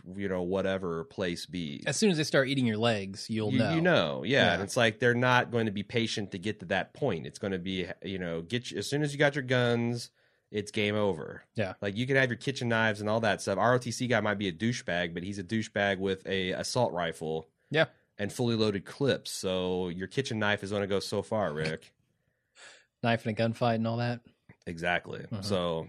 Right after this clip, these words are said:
Speaker 1: I don't know. I'm, I'm curious. I'm, I'm, I'm interested in seeing the adventures of Constable Rick and Michonne as well.
Speaker 2: Yeah, um, and I'm, I'm really hoping they show us a little bit more scale next time.
Speaker 1: Can we get a black and white, uh, intro,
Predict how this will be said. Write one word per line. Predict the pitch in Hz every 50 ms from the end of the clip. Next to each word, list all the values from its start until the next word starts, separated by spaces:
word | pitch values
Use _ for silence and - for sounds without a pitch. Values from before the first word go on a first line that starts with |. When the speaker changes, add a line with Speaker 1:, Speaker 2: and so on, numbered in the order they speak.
| - -
Speaker 1:
I | 104
don't | 117 127
know. | 135 127 95 78 - - -
I'm, | 104 110 110 110 110 -
I'm | 113 123 127
curious. | - - 135 104 85 80 - - - - - -
I'm, | 113 110 110 82
I'm, | 98 104 104 104 101 -
I'm | - 104 104 117
interested | 127 123 - - - 117
in | 113 104
seeing | - - 117 113 110 107 104 92
the | 101 98 95 95 95 92 87
adventures | 73 87 95 107 107 101 - 110 101 98 92 90
of | 85 92 90
Constable | - - 104 98 98 - - 92 95 95 90
Rick | 85 92 90 92 90 - -
and | 90 90 85
Michonne | 82 - 104 98 95 87 80
as | 78 80
well. | 92 90 82 78 76 - _ _ _ _ _ - - - - _
Speaker 2:
Yeah, | 151 175 147 110 - - - - -
um, | 131 131 135 135 131 127 127
and | - 143 143
I'm, | 143 139
I'm | 123 131 143 143
really | 143 147 143 139 135
hoping | 139 135 127 135 127 123
they | 120 120
show | 117 - - 120 117 120
us | 117 113 - - -
a | 117
little | 113 113 113 110
bit | 120 113
more | 113 113 110 107
scale | - - 120 110 107 107
next | 110 110 -
time. | - 117 107 107 110 113 - -
Speaker 1:
Can | - 139
we | 139 135
get | 143 151 143
a |
black | 117 101 113 117 120 127 127 127
and | 113 113
white, | 117 117 117 113 - - - -
uh, | 104 104 101 101 -
intro, | 110 117 113 - - 120 113 113 113 117 117 117 120